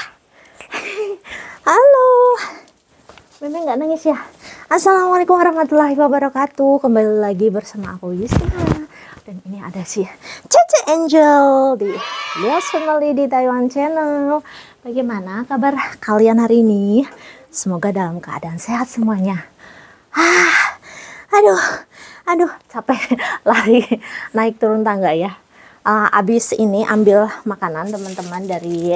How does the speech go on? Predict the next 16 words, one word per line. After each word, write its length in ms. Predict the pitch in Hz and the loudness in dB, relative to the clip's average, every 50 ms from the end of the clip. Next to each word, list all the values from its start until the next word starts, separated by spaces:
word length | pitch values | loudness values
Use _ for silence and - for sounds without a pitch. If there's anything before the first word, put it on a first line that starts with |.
| - - | -2 -2
ini, 240 | 190 190 180 190 190 - - - - - - - - - - - - - - - | -4 -6 -6 -6 -8 -10 -16 -20 -20 -20 -20 -20 -20 -20 -20 -20 -20 -18 -10 -8
apa, 160 | - 180 208 214 | -4 -2 -2 0
kayak 560 | - 165 175 175 170 170 165 - - 196 - - - - - - - - - - - - - - _ _ - | 0 0 0 0 0 0 -2 -2 -4 -8 -12 -16 -20 -20 -20 -20 -20 -20 -20 -20 -20 -20 -20 -20 _ _ -4
Gojek 320 | 180 170 160 233 254 254 | -2 -2 0 0 -2 0
ya, 160 | 220 165 143 - - - - _ _ _ - - - - _ _ - - | 0 -4 -4 -4 -10 -20 -20 _ _ _ -20 -20 -20 -20 _ _ -12 -12
ya, 80 | 180 170 - - - | -12 -10 -12 -16 -14
Food 240 | - - 254 - | -8 -6 -4 -2
Panda. 320 | - 277 285 285 247 160 - - _ _ _ _ _ - - - - - - - 587 _ _ _ _ - - - - - - - - - - - - | 2 2 4 4 2 2 0 -6 _ _ _ _ _ -20 -18 -16 -14 -14 -16 -16 -18 _ _ _ _ -20 -20 -20 -20 -20 -20 -20 -20 -20 -20 -12 -8
Ya, 160 | 170 175 202 - - - - - - - _ _ _ - _ _ _ _ - - - - - - - - - - - | -6 -6 -6 -6 -8 -14 -16 -16 -18 -20 _ _ _ -20 _ _ _ _ -20 -20 -20 -20 -20 -20 -20 -20 -20 -14 -6
aku 320 | - - - - - 277 | -6 -6 -4 2 2 2
pesen 480 | 269 269 254 262 - - 285 269 277 294 | 2 2 0 -2 0 0 0 2 2 2
mie 80 | 294 277 - | 0 0 -2
ayam 320 | 277 294 302 320 330 330 294 | -2 0 0 0 0 0 -2
sama 320 | 254 262 233 233 240 - - 196 | -4 -4 -4 -4 -4 -4 -4 -4
bakso 480 | 180 - - - - - 214 185 190 | -4 -4 -6 -8 -8 -8 -6 -6 -6
sapi 960 | 190 - 277 294 311 302 _ _ - 311 294 294 285 285 285 277 277 277 285 | -2 0 0 0 0 -2 _ _ 0 2 2 4 4 4 4 4 4 4 4